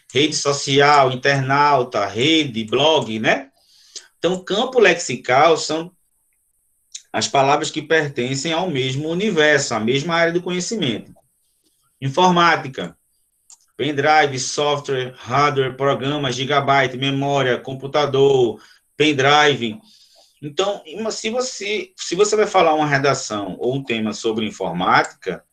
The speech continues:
o ideal é que você coloque palavras que estejam dentro do mesmo campo lexical,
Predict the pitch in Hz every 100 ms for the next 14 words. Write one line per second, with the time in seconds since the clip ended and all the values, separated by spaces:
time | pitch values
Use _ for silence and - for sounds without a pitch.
0 | _ _ _ _ _ - 107 107 120 127
1 | 139 151 156 - 139 156 139 113 113 -
2 | 170 165 135 95 87 107 135 143 139 110
3 | 110 127 139 98 101 107 139 180 98 101
4 | 139 180 107 107 107 143 156 - 269 247
5 | 202 143 92